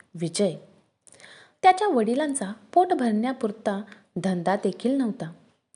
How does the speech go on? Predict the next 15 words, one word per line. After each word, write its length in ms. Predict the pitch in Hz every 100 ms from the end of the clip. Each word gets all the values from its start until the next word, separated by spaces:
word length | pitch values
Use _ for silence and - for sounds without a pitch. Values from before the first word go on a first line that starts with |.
| - - _ -
आई 220 | 302 277 277 - -
रात्रंदिवस 760 | 262 320 349 359 320 240 220 233 -
शेतात 320 | - 285 285 302 -
काम 200 | 202 180
करत 340 | 175 180 175
असे, 280 | 165 - 196 - _ _ - _ _ _ _ _ _ _
पण 240 | 311 285 233 - - _ -
रोजच्या 600 | 175 180 180 - 285 302 -
दोन 320 | 202 311 359
वेळेचं 440 | 320 233 240 - 359 - - -
अन्नसुद्धा 720 | 220 269 359 - 170 - 277
मिळणं 480 | 302 196 185 240 220 - -
कठीण 340 | 180 170 220 254
होतं. 300 | 277 - 156 - _ _ _ _ _ _ _ _ _ _ _ _ _ _ _ _ _
पण 200 | - 196